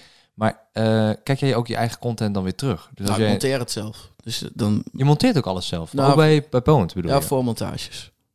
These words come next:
Speaker 1: Voor,
Speaker 2: Ik
Speaker 1: wat,
Speaker 2: doe
Speaker 1: wat,
Speaker 2: dat
Speaker 1: wat,
Speaker 2: voormontage en dan maakt een editor het wel af. Dan maakt het mooi en, eh, dat het goed weg te kijken is. Maar ik doe gewoon de ruwe stukken, die monteer ik zelf.
Speaker 1: Oké.
Speaker 2: En ik kom met vijftig minuten materiaal terug, maar dan maximaal tien minuten is geschikt.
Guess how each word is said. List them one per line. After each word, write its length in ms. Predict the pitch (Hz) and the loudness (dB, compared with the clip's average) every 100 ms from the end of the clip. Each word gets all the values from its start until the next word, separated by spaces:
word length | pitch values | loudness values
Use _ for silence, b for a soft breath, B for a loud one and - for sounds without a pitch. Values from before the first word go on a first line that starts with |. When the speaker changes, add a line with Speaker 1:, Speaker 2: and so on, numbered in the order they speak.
| _ | _
Speaker 1:
Voor, 220 | _ 139 131 | _ 0 0
Speaker 2:
Ik 60 | |
Speaker 1:
wat, 140 | 113 135 | 0 0
Speaker 2:
doe 80 | |
Speaker 1:
wat, 100 | 156 | 2
Speaker 2:
dat 100 | 151 | 2
Speaker 1:
wat, 80 | 117 | 2
Speaker 2:
voormontage 600 | 156 170 165 147 143 147 | 2 0 -2 0 0 -2
en 40 | 143 | -4
dan 80 | 131 | -4
maakt 200 | 127 - | -4 -6
een 100 | - | 0
editor 300 | 139 143 131 | 2 2 2
het 80 | 120 | 4
wel 100 | 107 | 2
af. 240 | 120 120 | 2 -6
Dan 140 | 110 98 | -8 -6
maakt 180 | 104 | -6
het 80 | 101 | -4
mooi 360 | 110 110 113 110 | -2 0 0 0
en, 180 | 110 107 | -2 -2
eh, 420 | 107 110 110 104 | -2 -4 -6 -4
dat 100 | 113 | -6
het 140 | - | -6
goed 220 | - 131 113 | -6 -6 -2
weg 180 | 120 | -2
te 80 | - | -2
kijken 380 | 135 127 120 113 | 0 0 2 -2
is. 180 | 135 - | -4 -6
Maar 120 | - | -8
ik 80 | - - | -10 -6
doe 120 | 117 | -6
gewoon 240 | - 113 | -2 -2
de 60 | 117 | -2
ruwe 220 | 120 127 | -2 0
stukken, 460 | 123 131 131 143 135 | 0 0 0 0 0
die 100 | 127 | -2
monteer 300 | 131 139 135 | -2 0 -2
ik 80 | 127 | 0
zelf. 360 | - 117 - - B | -2 -4 -8 -20 B
Speaker 1:
Oké. 200 | - - | -12 -2
Speaker 2:
En 60 | 101 | 0
ik 100 | - | 0
kom 140 | 117 | -6
met 100 | 107 | -10
vijftig 340 | - 95 107 - | -8 -8 -8 0
minuten 280 | 110 110 107 | 0 2 0
materiaal 400 | 104 113 104 104 | -2 -2 -2 0
terug, 280 | 120 104 107 | 0 -2 -2
maar 100 | 104 | -6
dan 100 | 101 | -6
maximaal 400 | 104 - 107 107 | -8 -8 -8 -6
tien 180 | 110 | -4
minuten 240 | 107 110 110 | -4 -4 -6
is 80 | 113 | -10
geschikt. 460 | 131 - 123 - | -8 -4 -4 -8